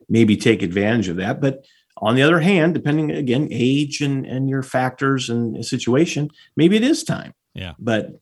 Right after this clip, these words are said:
Speaker 1: key there is, is to, uh, you know, sit back and, and really analyze that before you just,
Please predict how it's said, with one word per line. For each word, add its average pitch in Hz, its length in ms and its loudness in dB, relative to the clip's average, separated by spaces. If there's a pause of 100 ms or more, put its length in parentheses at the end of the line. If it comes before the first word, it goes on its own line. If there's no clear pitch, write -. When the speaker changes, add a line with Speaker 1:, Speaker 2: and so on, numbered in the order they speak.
(140)
Speaker 1:
key 165 180 6
there 113 240 8
is, 95 220 2
is 95 260 0
to, 92 300 0
uh, 85 300 -4
you 95 200 -8
know, 87 80 -2
sit - 280 0
back 104 340 4
and, 95 260 4
and 98 240 0
really 98 240 4
analyze 92 400 -2
that 76 160 -6
before - 160 -4
you 87 120 0
just, 82 280 -6